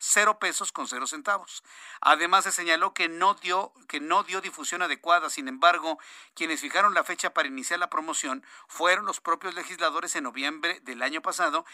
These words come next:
quienes decidieron privilegiar la propaganda gubernamental para el proceso electoral. Entonces, le contesta Lorenzo Córdoba completamente, pues, una serie de mentiras, infundios que han ido desde ciertos actores de cierto partido político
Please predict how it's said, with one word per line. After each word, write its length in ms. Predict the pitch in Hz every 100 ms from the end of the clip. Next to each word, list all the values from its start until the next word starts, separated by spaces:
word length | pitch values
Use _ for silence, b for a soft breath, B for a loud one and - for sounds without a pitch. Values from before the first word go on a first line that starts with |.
| B B -
quienes 320 | 233 247 214
decidieron 640 | 226 220 185 175 165 170
privilegiar 760 | - - 233 220 - - 139 -
la 240 | 170 180 180
propaganda 560 | 196 202 156 147 147
gubernamental 840 | 151 185 196 190 190 196 170 175 165
para 160 | 180
el 60 | 170
proceso 420 | - 120 - -
electoral. 480 | 107 - - - - _ b b b b b b b b -
Entonces, 380 | - 165 - -
le 180 | - 165
contesta 560 | - 165 - 240 - 185
Lorenzo 400 | 151 170 - -
Córdoba 560 | 196 185 180 180 214 _ _
completamente, 760 | - - 180 185 175 170 175 185
pues, 200 | 139 156
una 160 | 170
serie 340 | - 170 170 156
de 240 | 139 104 b b b
mentiras, 840 | 135 147 - 190 196 170 170 - -
infundios 920 | - - - 214 196 175 170 170 - b b b b
que 120 | 160
han 140 | 170
ido 280 | 175 175 175
desde 280 | 147 127 123
ciertos 720 | - - 185 226 - 185 -
actores 720 | 147 - - 190 196 185 170
de 80 | 135
cierto 500 | - - 202 - 180
partido 380 | 156 139 165 165
político 640 | 135 143 151 156 151 151